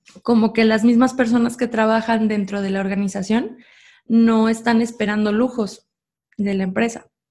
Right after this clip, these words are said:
Y es muy curioso porque muchas empresas justo tienen esa bronca, que sus empleados les piden más cosas para ellos de, de forma personal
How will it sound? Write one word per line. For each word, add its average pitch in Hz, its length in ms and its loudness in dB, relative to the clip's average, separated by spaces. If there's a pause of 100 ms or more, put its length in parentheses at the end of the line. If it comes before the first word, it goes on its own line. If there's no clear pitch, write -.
(260)
Y 240 140 0
es 247 80 2
muy 285 160 0
curioso 254 420 -2
porque 202 240 -4
muchas 220 560 0
empresas 226 600 -2 (340)
justo 247 260 -4
tienen 220 240 0
esa 214 200 -2
bronca, 220 460 -2
que 190 640 -6
sus 202 200 -10
empleados 214 420 0
les 214 160 -4
piden 220 300 0
más 220 180 2
cosas 220 320 -6
para 196 220 -2
ellos 202 240 -4
de, 190 560 -8
de 202 100 -8
forma 208 320 -6
personal 196 400 -8